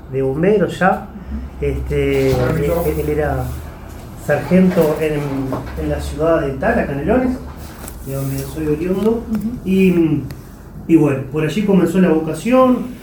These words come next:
Speaker 1: terminé mi, mi estudio secundario y ingresé, este, en el año dos mil ocho,
Speaker 2: Ujú.
Speaker 1: en el año dos mil ocho como bombero, bombero de la escala básica, bombero segundo en aquella época.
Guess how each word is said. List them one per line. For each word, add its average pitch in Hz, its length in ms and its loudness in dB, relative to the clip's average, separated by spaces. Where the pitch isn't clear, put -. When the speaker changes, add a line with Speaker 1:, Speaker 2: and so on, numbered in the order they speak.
Speaker 1:
terminé 151 320 2
mi, 160 400 2
mi 151 100 -6
estudio 180 280 4
secundario 220 680 2
y 247 160 4
ingresé, 240 680 2
este, 160 800 -2
en 160 80 0
el 185 80 8
año 185 140 10
dos 175 120 2
mil 214 220 6
ocho, 220 300 4
Speaker 2:
Ujú. - 1300 -12
Speaker 1:
en 165 120 -4
el 160 120 0
año 196 220 6
dos 185 100 6
mil 190 160 4
ocho 208 240 0
como 165 520 2
bombero, 170 540 6
bombero 160 300 -2
de 156 80 0
la 143 60 -4
escala 160 280 -6
básica, 226 680 -2
bombero 151 320 -4
segundo 170 400 0
en 147 100 -4
aquella 160 320 -6
época. 208 320 -2